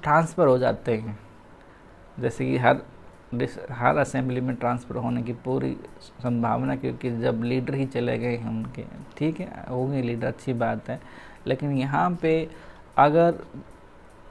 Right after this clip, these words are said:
ट्रांसफ़र नहीं होते हैं तो पक्की जीत है,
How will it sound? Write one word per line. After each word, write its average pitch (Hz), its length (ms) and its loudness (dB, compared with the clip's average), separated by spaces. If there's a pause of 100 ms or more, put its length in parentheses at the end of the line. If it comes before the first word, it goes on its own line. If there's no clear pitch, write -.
(1400)
ट्रांसफ़र 156 460 0
नहीं 143 360 4
होते 139 340 0
हैं 131 160 -2
तो 143 120 -6
पक्की - 420 -2
जीत 104 360 -2
है, - 140 -8